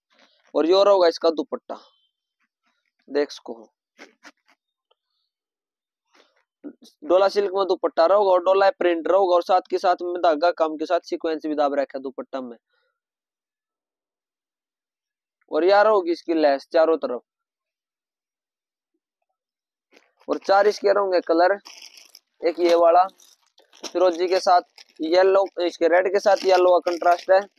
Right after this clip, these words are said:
फिरोजी के साथ आपने contrast दिखा दें, फिरोजी के साथ आओगा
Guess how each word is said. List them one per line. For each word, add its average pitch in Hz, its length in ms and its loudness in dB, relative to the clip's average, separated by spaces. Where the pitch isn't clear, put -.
फिरोजी 185 320 0
के 185 80 0
साथ 180 260 2
आपने 180 240 0
contrast 175 440 0
दिखा 160 220 0
दें, 156 160 -2
फिरोजी 185 280 0
के 190 100 0
साथ 185 240 0
आओगा 165 280 4